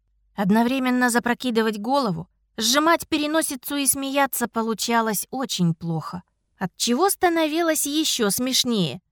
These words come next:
К тому же я так и не успела переобуться, хоть из коньков выпало, и то неплохо.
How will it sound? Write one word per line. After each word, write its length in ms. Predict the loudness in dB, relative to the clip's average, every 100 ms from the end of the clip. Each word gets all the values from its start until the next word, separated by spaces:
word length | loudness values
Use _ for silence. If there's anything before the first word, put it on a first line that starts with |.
| _ _ _ _
К 80 | 2
тому 260 | 4 4
же 120 | 2
я 180 | 4 4
так 260 | 4 2 2
и 60 |
не 120 | 0 0
успела 440 | 0 0 2 2
переобуться, 800 | 2 2 2 2 0 0 -2 -4 -4 _ -6
хоть 220 | -4 -2
из 120 | -2
коньков 460 | 0 -2 2 0 2
выпало, 560 | 0 2 4 4 4 0 _
и 100 | -8
то 160 | 0 2
неплохо. 640 | 2 0 0 -2 -2 -4